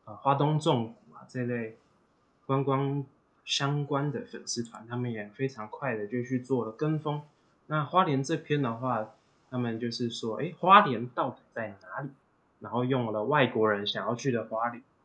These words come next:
实际上是去到，诶，好像是太鲁阁国家公园。那如果外县市的人要去花莲呢，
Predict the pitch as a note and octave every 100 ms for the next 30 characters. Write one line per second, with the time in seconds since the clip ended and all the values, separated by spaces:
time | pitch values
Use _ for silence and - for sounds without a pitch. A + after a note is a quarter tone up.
0 | _ - A#2 C3 C3 B2+ B2 B2+ - C3
1 | B2 A2 - A#2 B2 - G#2+ A#2+ C3 B2+
2 | A3+ D3 A2+ A2 A2+ A#2 A#2+ B2 B2+ B2
3 | A#2+ A2+ E3+ G3 D3 G#3 F3 G3 F3 G3
4 | C3+ A#2 C3+ D3 D3+ - E3 E3 A#2+ G#2+